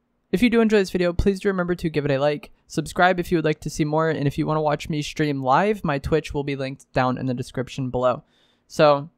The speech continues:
like I said before, this edit style has drawn a lot of attention recently, and I personally have completed all but two challenges for this season, and I'm currently level two hundred and seventy-four. So I'm still twenty-six levels away from getting gold Peely,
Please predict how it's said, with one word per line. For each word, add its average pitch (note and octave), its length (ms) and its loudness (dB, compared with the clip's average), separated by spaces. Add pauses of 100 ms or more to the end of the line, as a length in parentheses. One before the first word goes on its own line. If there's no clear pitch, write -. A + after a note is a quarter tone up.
(140)
like A3 160 2
I A3 40 4
said F#3+ 200 -4
before, D3+ 460 4
this F#3+ 160 2
edit F#3+ 180 4
style G3 220 4
has F3 200 2
drawn F#3+ 200 4
a F3+ 60 6
lot D#3 340 6
of G#3 80 2
attention D3+ 520 0
recently, G#3 600 -2 (500)
and E3 460 -2 (100)
I G#3+ 140 6
personally B3+ 580 2
have G3 220 0
completed F3+ 500 0
all F3+ 300 6
but G#3+ 260 2
two G3+ 240 2
challenges F#3 640 -2
for D#3+ 160 -4
this D3 200 -4
season, G3+ 460 0 (340)
and E3 120 2
I'm F3 180 2
currently F#3+ 380 4
level F3+ 260 4
two F#3+ 220 2
hundred E3 260 4
and D3 180 0
seventy-four. C#3+ 800 2
So D3 220 2
I'm D#3 140 2
still A#3+ 220 6
twenty-six A3+ 680 0
levels F#3 380 0
away D3+ 240 2
from D3+ 200 -4
getting D#3 360 -2
gold G3+ 260 -2
Peely, B3 340 0